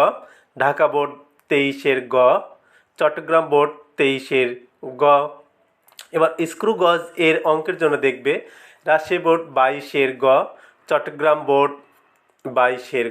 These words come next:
গ। এবার ঘ নাম্বার প্রশ্নের জন্য যে সকল প্রশ্ন গুরুত্ব সহকারে দেখবে সেগুলো বলছি আমি। আপেক্ষিক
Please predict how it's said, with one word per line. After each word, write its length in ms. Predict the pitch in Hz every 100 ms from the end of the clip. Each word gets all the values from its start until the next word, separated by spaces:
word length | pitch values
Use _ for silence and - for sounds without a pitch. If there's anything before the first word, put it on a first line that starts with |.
| 113
গ। 20 | 110 82 - - - - - _ _ _ _ _ _ _ _ _ _ _
এবার 260 | 156 151 190 - - _ _ -
ঘ 180 | 135 127 147 160
নাম্বার 300 | 202 202 185 135 -
প্রশ্নের 360 | 156 - 180 180
জন্য 120 | 190 190
যে 60 | 160
সকল 300 | 165 175 202 196
প্রশ্ন 240 | 180 - 170 165 - - _ 135
গুরুত্ব 300 | 165 220 - 220
সহকারে 400 | - 180 170 156
দেখবে 260 | 139 143
সেগুলো 360 | 226 - 160 147
বলছি 300 | 120 123 - 135
আমি। 160 | 143 269 - _ _ - - - -
আপেক্ষিক 420 | 160 170 190 220